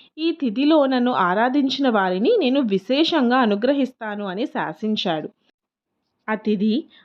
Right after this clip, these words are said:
ఆనాటి నుండి స్కందుడు సర్పాంశతోనూ, వాసుకి స్కందాంశతోనూ ఈ క్షేత్రంలో కొలువు తీరారు. ఆదిశేషుడు వారిని ఆశ్రయించాడు.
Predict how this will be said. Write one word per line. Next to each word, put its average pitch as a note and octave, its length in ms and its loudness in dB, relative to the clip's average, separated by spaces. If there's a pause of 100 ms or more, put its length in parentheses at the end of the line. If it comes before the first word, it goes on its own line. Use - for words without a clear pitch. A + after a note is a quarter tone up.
ఆనాటి A#3+ 500 0
నుండి C4 460 2
స్కందుడు A#3+ 640 2
సర్పాంశతోనూ, A#3+ 1160 2 (280)
వాసుకి A#3+ 640 -2
స్కందాంశతోనూ A#3+ 1080 0
ఈ D#4+ 180 0
క్షేత్రంలో A3+ 760 2
కొలువు G#3 380 0
తీరారు. E3+ 520 0 (420)
ఆదిశేషుడు D#4 760 2
వారిని A#3 380 2
ఆశ్రయించాడు. F#3+ 960 0